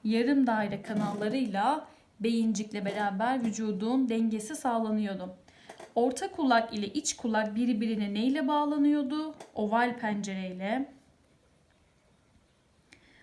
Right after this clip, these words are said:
Oval pencereyle orta kulak ve iç kulak birbirine bağlanıyordu.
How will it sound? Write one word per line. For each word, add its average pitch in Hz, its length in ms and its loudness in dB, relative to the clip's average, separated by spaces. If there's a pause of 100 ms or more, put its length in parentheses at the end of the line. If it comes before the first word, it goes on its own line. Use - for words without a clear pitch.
(160)
Oval 254 360 4
pencereyle 196 540 -4
orta 220 360 -4
kulak 185 340 -4
ve - 40 -12
iç - 200 -6
kulak 247 440 -2 (260)
birbirine 226 800 0
bağlanıyordu. 214 720 0